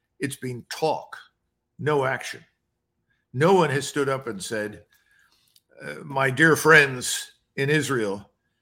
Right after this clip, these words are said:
if you persist in this course of action, I, I'm gonna have to, uh, withdraw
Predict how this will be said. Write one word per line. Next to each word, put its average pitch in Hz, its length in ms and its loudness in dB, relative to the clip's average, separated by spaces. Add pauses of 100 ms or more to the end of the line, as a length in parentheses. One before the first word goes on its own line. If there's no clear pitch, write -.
(180)
if 147 200 -2
you 160 220 2
persist - 640 -4
in 143 160 -4
this 139 320 -8
course - 400 -6
of 110 100 -10
action, 104 540 -10 (640)
I, 147 240 -2
I'm 147 160 -2
gonna 139 180 -2
have 135 300 -2
to, 131 380 -4
uh, 123 260 -4
withdraw 131 720 -4